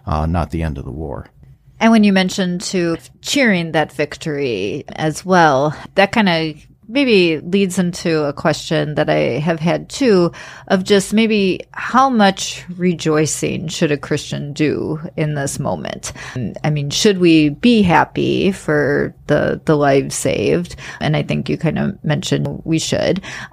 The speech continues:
Speaker 2: But is there a point that we are maybe too, too pompous about that?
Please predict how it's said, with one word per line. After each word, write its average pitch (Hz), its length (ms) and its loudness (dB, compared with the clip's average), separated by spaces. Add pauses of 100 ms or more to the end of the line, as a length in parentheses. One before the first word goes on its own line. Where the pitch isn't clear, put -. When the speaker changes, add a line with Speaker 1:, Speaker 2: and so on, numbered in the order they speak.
(100)
Speaker 2:
But - 500 2
is 165 140 0
there 170 160 4
a 160 60 0
point 160 580 -2
that 151 240 2
we 151 600 0
are 147 640 0 (300)
maybe - 320 -8
too, 117 640 -10 (580)
too 214 320 0
pompous 202 640 2
about 175 640 2 (260)
that? 180 640 4